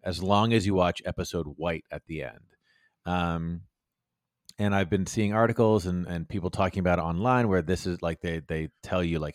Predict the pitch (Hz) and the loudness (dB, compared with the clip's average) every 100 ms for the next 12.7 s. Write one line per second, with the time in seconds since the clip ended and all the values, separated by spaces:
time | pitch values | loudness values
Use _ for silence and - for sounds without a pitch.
0 | - 90 85 85 - 82 80 101 113 - | -12 -10 -10 -8 -6 -6 -2 -2 -2 -2
1 | 104 - 82 80 - 78 78 107 - 104 | -8 -6 -10 -10 -10 -8 -2 -2 0 2
2 | 92 92 92 - 95 90 - - - - | 4 2 0 -2 0 0 -4 -20 -20 -20
3 | - _ - 95 101 180 196 - - 185 | -20 _ -2 0 2 0 0 -4 4 4
4 | - - - _ - 175 214 196 135 - | 4 -10 -12 _ 4 6 6 6 4 2
5 | 87 71 - - 123 139 - 131 135 131 | 0 -2 -8 -2 0 0 0 0 0 -2
6 | - _ _ _ - _ _ _ _ _ | -8 _ _ _ -20 _ _ _ _ _
7 | - 127 131 156 147 110 80 _ - - | 0 4 6 4 4 2 0 _ -14 -2
8 | 98 107 107 90 90 90 92 87 85 87 | 4 4 4 4 4 4 2 0 -2 -6
9 | - 85 82 80 82 82 82 80 78 76 | -8 -8 -6 -6 -4 -4 -4 -4 -4 -6
10 | - 92 - 78 - 90 107 - 90 - | -4 -4 -4 -8 -8 -2 0 0 -4 -6
11 | 87 - 92 - 90 78 76 95 92 95 | -8 -4 -4 -2 -2 -2 -2 0 2 0
12 | 95 104 113 135 165 175 | 0 0 0 0 0 -4